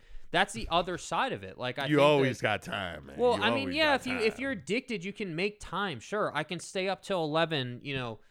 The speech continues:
Speaker 1: doing that, I guess. But I don't wanna do that. I want, like, literally this morning I woke up and I, like, my alarm goes off at four thirty. I woke up at four twenty-nine. Perfect. I was like, "All right." But I'm laying there and I'm like, "Dude, like,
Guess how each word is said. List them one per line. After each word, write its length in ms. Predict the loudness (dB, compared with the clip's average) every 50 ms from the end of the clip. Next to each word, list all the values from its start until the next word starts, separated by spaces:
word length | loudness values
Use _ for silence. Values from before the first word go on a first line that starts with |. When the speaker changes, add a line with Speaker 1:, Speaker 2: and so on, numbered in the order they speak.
| -20 -20 _ _ _ -18 -12
Speaker 1:
doing 300 | -2 0 0 0 2 0
that, 180 | 0 -2 -2 -2
I 80 | -4
guess. 300 | -4 -4 -4 -6 -6 -6
But 140 | -6 -4 -2
I 80 | 0 0
don't 180 | 0 -2 -4
wanna 260 | -4 -4 -4 -4 -6 -6
do 260 | -6 -8 -8 -6 -4
that. 220 | -4 -4 -2 -2
I 140 | -2 -4 -4
want, 420 | -2 -2 -4 -4 -4 -6 -8 -8 -4
like, 180 | -4 -4 -4 -4
literally 380 | -2 -2 0 0 0 -4 -4
this 200 | -6 -8 -10 -10
morning 320 | -10 -10 -10 -8 -8 -6 -4
I 100 | -4 -4
woke 360 | -4 -2 -4 -4 -4 -4 -4
up 380 | -4 -2 -2 -2 -2 -4 -8 _ _ _ _ _ _ _ _ _ _
and 400 | -2 -2 0 0 0 -2 -4 -6 _ _ _ _ 0
I, 240 | 0 2 2 0 -2 -8 _ _ _ _ _ _ _ _ -20 _
like, 260 | -2 -2 -2 -2 -2 _ -6
my 200 | 0 2 2 2
alarm 280 | 2 2 0 0 0
goes 160 | -2 -4 -2 -2
off 180 | -2 -2 -4
at 80 | -8 -12
four 240 | -6 -4 -4 -4 -2
thirty. 260 | -2 -4 -2 -2 -2
I 60 | -2
woke 260 | 0 0 -2 0 0
up 120 | -2 -4 -4
at 80 | -6 -8
four 220 | -6 -6 -6 -6
twenty-nine. 580 | -8 -8 -8 -8 -8 -8 -10 -10 -12 -12 -16 -20 -20 _ _ _
Perfect. 440 | -6 -4 -4 -4 -4 -6 -8 -6 -4
I 80 | -4
was 160 | -4 -6 -6 -6
like, 240 | -6 -6 -4 -4
"All 60 | -2 0
right." 380 | 2 2 2 2 0 -2 -4 _ _ _ _ _ _ _ _ _ _ _ _ _ _
But 120 | 0 2
I'm 160 | 2 2 0
laying 260 | -2 -2 -2 -2 -4 -4
there 120 | -4 -4
and 80 | -4 -4
I'm 80 | -4 -4
like, 240 | -6 -6 -8 _
"Dude, 340 | -6 -4 -2 -2 -2 -2 -4
like, 360 | -4 -4 -4 -4 -6 _ _